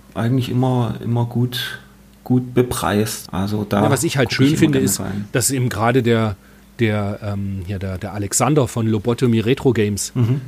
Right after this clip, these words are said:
Speaker 2: der knallt halt wirklich extrem gute Japan-Ware rein.
Speaker 1: Ja, das ist
Speaker 2: Das
Speaker 1: wirklich
Speaker 2: ist, also wenn man,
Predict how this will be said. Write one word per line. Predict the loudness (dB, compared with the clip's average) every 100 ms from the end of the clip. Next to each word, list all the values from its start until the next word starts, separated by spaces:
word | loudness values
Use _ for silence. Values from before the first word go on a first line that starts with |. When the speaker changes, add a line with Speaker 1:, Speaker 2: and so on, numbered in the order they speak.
| -12 -2
Speaker 2:
der | 0 0
knallt | -2 -2 0 2
halt | 2 2 0
wirklich | 0 2 -2 -2
extrem | -6 -6 0 2 4
gute | 2 0 2
Japan-Ware | 0 -2 -2 -2 -2 -6 -8 -10
rein. | -8 -2
Speaker 1:
Ja, | 0 0 -6 -20 -20 -20 -12
das | -10 -8 -8
ist | -8 -4
Speaker 2:
Das | -4 -4
Speaker 1:
wirklich | -4 -2
Speaker 2:
ist, | -2 -2
also | -2 0
wenn | 0
man, | 0 -2